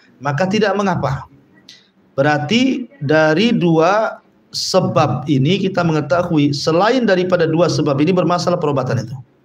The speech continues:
Contoh umpamanya ngobati orang, eh, pakai ludah, ya kan, puh, puh, gitu kan.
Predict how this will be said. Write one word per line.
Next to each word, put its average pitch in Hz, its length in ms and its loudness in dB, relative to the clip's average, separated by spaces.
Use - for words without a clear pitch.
Contoh 120 240 0
umpamanya 156 400 2
ngobati 135 400 0
orang, 160 480 0
eh, 127 720 0
pakai 131 320 -4
ludah, 135 400 2
ya 104 80 -6
kan, 120 320 -2
puh, 190 160 4
puh, 139 400 0
gitu 101 240 -10
kan. 110 240 -4